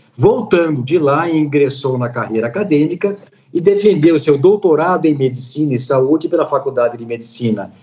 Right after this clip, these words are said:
da Federal da Bahia em dois mil e cinco.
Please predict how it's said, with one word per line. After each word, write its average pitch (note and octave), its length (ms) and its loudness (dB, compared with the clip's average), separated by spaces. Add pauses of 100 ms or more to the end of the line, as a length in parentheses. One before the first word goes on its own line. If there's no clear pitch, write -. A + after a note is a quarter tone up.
(140)
da C#3 160 -2
Federal A#2 380 4
da A2+ 100 4
Bahia D3+ 500 2
em E3 120 2
dois D3 180 2
mil D3 160 0
e G3+ 80 2
cinco. - 560 -2